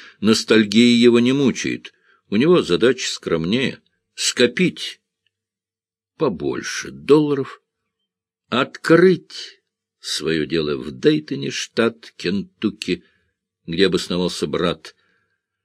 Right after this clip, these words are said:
Тот обещал оказать всяческое содействие.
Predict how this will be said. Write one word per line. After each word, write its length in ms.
Тот 220
обещал 380
оказать 600
всяческое 500
содействие. 680